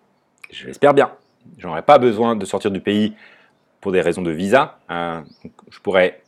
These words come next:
sortir de l'île quand j'en ai envie. Et une de mes intentions, c'est de sortir de l'île ici à Koh Phangan de temps en temps pour aller découvrir d'autres endroits, euh, en Asie et, euh, m'épanouir à travers ces aventures aussi. Euh,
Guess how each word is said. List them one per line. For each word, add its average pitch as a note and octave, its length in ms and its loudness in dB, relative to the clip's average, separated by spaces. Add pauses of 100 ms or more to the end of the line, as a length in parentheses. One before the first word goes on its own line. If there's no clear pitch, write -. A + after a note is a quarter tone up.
(100)
sortir - 360 -4
de A2 80 0
l'île A#2 340 -2
quand E3+ 160 0
j'en C3 120 -4
ai A2+ 60 -2
envie. G#2 320 -4 (100)
Et F#2 300 -2
une G2+ 180 -4
de F#2 80 -2
mes F2 160 -4
intentions, G2 380 -8
c'est - 280 -6
de A#2 100 -16
sortir A#2 280 -8
de G#2 80 -2
l'île G#2+ 280 -2
ici G2+ 200 -8
à A2+ 60 -2
Koh G#2+ 100 -8
Phangan G#2+ 440 -2 (840)
de D3+ 100 4
temps C#3+ 200 0
en G#2+ 80 0
temps A#2+ 380 4
pour G2 160 -4
aller F#2+ 100 2
découvrir F#2 380 -4
d'autres F#2 180 -6
endroits, F2 360 -8 (100)
euh, D#2+ 240 -12
en A#2 120 0
Asie A2+ 480 0
et, F2+ 220 -6
euh, D#2+ 320 -6 (1040)
m'épanouir A#2 520 2
à G2+ 60 -6
travers G2+ 240 -4
ces F#2 140 -6
aventures E2+ 300 -8
aussi. - 180 -14 (500)
Euh, D#2+ 320 -14